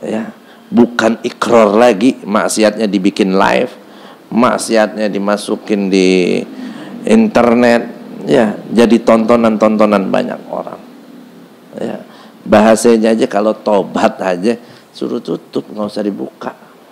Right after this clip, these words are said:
Andai kata udah ikrar, rujuk aja, tarik tuh omongan. Ya, Allah bisa ampunin dengan taubatan nasuha. Ya. Tapi sekali lagi, jangan salah artikan makna ini semua.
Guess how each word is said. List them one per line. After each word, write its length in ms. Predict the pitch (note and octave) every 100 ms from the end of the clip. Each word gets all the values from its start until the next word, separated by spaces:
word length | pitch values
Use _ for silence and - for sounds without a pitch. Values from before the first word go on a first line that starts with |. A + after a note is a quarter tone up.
| - -
Andai 400 | C3 D#3 E3+ F3
kata 320 | E3+ D#3+ E3+ -
udah 240 | - G3
ikrar, 880 | G#3+ - - A3 A#3+ A#3 E3 - - D3
rujuk 480 | A3+ G3+ E3 C4
aja, 400 | F3+ G#3 G#3+ D#3+
tarik 480 | A2 F#3+ G3+ - -
tuh 80 | G3
omongan. 560 | F3 F3+ F#3 D#3+ G#2 - - _ _ _ _ _ _ _ _ _ _ -
Ya, 240 | - B2 - - _ _ _ _ _ _ -
Allah 320 | F#3+ G3+ F3+
bisa 240 | E3 F#3
ampunin 480 | D#3+ F3 E3 F3+ E3+
dengan 240 | C3 C#3 C3
taubatan 480 | C#3 B2+ B2+ C3+
nasuha. 640 | B2 B2 C3 - - - - - _ - _ _ _ _ _ _ _ _ _ -
Ya. 240 | - - - - _ _ _ - _ _ _ _ _ _ - -
Tapi 160 | A2
sekali 400 | C3+ C#3 C#3 D3
lagi, 400 | D3+ D3 C3 A2
jangan 480 | A#2+ B2+ C3 C3+ C3
salah 400 | C3 B2 B2 -
artikan 480 | A2 - A2 C3+ A#2+
makna 320 | A2 G2+ G2+
ini 240 | G#2 F#2
semua. 560 | - F2+ F2 E2 F#2